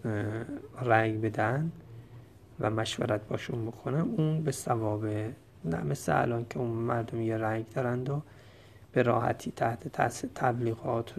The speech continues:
رأیشون رو می‌فروشند یا میل پیدا، پیدا، میل بین اون پیدا کنن، ولی خواص می‌دونن که، اه، فلانی رأی بیاره چه آثاری داره، فلانی رأی نیاره چه آثاری داره،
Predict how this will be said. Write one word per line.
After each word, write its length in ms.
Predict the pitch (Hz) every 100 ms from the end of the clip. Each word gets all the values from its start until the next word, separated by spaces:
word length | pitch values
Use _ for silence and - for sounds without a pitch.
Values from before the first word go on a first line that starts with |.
| - - - -
رأیشون 600 | 123 113 120 - 135 127
رو 280 | 135 139 151 - - - - - -
می‌فروشند 720 | 123 120 - 127 - - 123 117
یا 80 |
میل 300 | 117 110 110
پیدا، 360 | 117 127 120 120
پیدا، 340 | - 131 113 131 123
میل 380 | 127 113 110 147 -
بین 260 | 120 107
اون 180 | 104 104
پیدا 300 | - 120 - 165 - - -
کنن، 200 | 127 107
ولی 220 | 110 120
خواص 640 | - - 135 117 113 - 143
می‌دونن 480 | 139 135 120 117
که، 300 | 117 - 117 - - - - - - - -
اه، 540 | 120 113 117 117 113
فلانی 520 | 110 - 123 117 113
رأی 260 | 117 117 113
بیاره 360 | 117 113 110 107
چه 180 | -
آثاری 600 | 135 135 139 - 127 123
داره، 260 | 123 120 117
فلانی 520 | - 127 - 143 123
رأی 200 | 117 110
نیاره 480 | 110 110 107 107 107
چه 180 | - -
آثاری 560 | 127 135 - 135 127
داره، 480 | 123 120 120 120 135